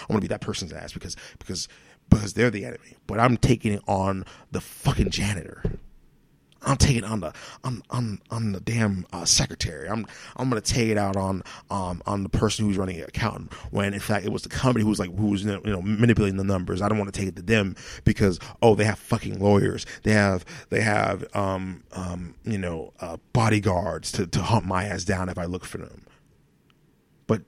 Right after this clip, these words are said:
but you, but you mad at me because, because I'm the one that's holding you back. So you blame me for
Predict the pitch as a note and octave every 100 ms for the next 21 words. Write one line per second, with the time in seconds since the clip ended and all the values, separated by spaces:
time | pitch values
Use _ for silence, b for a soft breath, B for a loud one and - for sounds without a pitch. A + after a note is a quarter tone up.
0 | A2 A2+ - G2+ G#2 - G#2+ G2+ F#2+ E2
1 | E2+ F2+ D#2+ D#2+ - E2 E2 - b b
2 | b b G2+ - G2 - A2 G#2 F#2 F2+
3 | F2 F2 F2 E2 - - - - _ b
4 | b b _ _ - G#2 A#2 A2+ A2 G2+
5 | G2 G#2+ A#2+ A2 G#2 F#2+ G2 F#2+ F2